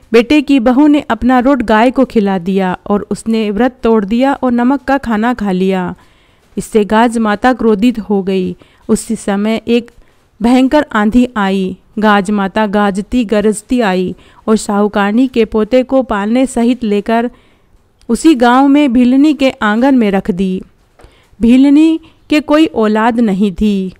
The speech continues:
वो भी गाज माता का व्रत व पूजन करती थी। उसने जब अपने आंगन में पालने सहित बच्चे को देखा तो वह बहुत खुश हुई। उधर साहूकारनी व साहूकारनी के बेटे के बहू जोर-जोर से विलाप करने लगे।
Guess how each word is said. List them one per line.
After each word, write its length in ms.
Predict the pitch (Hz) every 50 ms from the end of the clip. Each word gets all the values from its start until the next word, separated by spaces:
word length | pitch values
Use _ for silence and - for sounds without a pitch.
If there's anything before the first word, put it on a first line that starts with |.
| _ _ _ _ _ _ _ -
वो 160 | 220 277 302
भी 160 | 277 262 302 294
गाज 360 | 214 233 226 233 254 233 247
माता 360 | 233 214 196 196 - 254 262
का 200 | 254 - 220 202
व्रत 280 | 190 202 247 240 - 240
व 80 | 220
पूजन 420 | 202 - 220 214 190 240 254 262 240
करती 360 | 233 196 180 175 - 196 185
थी। 360 | - - 196 190 185 180 - _ _ _ _ _ _ _ _ _ -
उसने 280 | - 185 - 226 220 208
जब 220 | 190 233 233 214
अपने 260 | 226 214 - 214 214 214
आंगन 340 | 208 202 214 220 240 254
में 280 | 247 247 254 262 262 262 - _ _ _ _ -
पालने 360 | - 220 220 233 254 277 311 311
सहित 300 | - 285 254 269 294 233
बच्चे 340 | 214 240 233 - - 294
को 160 | 285 - 269 247
देखा 360 | 196 226 226 220 - 262 262
तो 160 | 262 285 269
वह 140 | 254 247 240
बहुत 300 | 196 226 214 269 254 -
खुश 360 | - - 226 220 202 - -
हुई। 320 | 208 202 196 190 185 185 - _ _ _ _ _ _ _ _ -
उधर 280 | 202 208 180 226 208 202
साहूकारनी 840 | 190 - 208 196 196 208 202 - 208 202 202 208 220 240 247 254 247 - - _ _ -
व 60 | 247
साहूकारनी 680 | 254 - 262 240 240 240 220 269 254 254 269 277 330 320
के 160 | - 320 302
बेटे 380 | 240 233 240 233 233 277 285 262
के 200 | - 247 240 233
बहू 320 | 196 220 214 220 269 269
जोर-जोर 500 | 214 226 262 277 269 208 220 226 233 247
से 160 | - - 247
विलाप 360 | 220 190 185 190 208 240 240
करने 340 | - - 208 190 208 233 240
लगे। 460 | 220 202 190 185 185 190 185 180 180